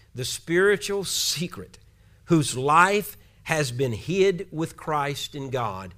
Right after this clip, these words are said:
understand discipleship. A few have mastered the spiritual secret, whose life has been hid in Christ and, and for God. Does this not touch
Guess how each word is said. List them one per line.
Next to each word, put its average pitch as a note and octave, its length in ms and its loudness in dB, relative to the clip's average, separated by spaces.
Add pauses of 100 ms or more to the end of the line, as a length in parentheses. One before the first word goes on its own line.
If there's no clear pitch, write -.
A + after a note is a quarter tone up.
(500)
understand C3+ 1000 -4 (380)
discipleship. A2 840 -4 (580)
A D3 80 2
few A3 420 2
have F#3 220 2
mastered F3 800 2
the C#3 60 -6
spiritual F3+ 920 0
secret, - 580 -6 (460)
whose C3 260 -2
life D3+ 460 4
has A#2+ 180 -8
been A#2+ 180 -4
hid F#3 640 0
in F#3 300 -2
Christ A2 760 -4 (760)
and, B2 280 0
and A#2+ 240 -2
for A#2+ 200 -2
God. G#2+ 500 -4 (960)
Does E3 520 6
this F#3+ 480 8
not F3+ 480 2
touch - 580 -4